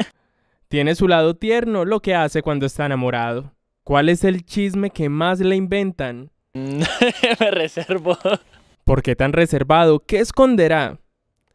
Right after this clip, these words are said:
Speaker 1: ¿Ha sido infiel?
Speaker 2: Pues... Infiel como tal... Sí.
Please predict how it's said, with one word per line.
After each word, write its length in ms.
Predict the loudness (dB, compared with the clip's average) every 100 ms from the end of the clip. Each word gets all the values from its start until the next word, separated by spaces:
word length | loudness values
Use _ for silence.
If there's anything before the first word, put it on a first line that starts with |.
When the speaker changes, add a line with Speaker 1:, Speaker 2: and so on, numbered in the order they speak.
| _
Speaker 1:
¿Ha 160 | -4 -4
sido 280 | 2 4 4
infiel? 680 | 4 2 2 4 2 -4 -14 _ _ 0
Speaker 2:
Pues... 1080 | 2 4 4 2 2 2 2 -2 -4 -12 -16 _ -20 -20 _ _ _ _ _ _ -20 -20 -4
Infiel 580 | 0 0 2 4 4 2
como 300 | 2 2 2
tal... 640 | 4 4 4 2 0 -6 _ _ _ _ _
Sí. 260 | -4 -4 -4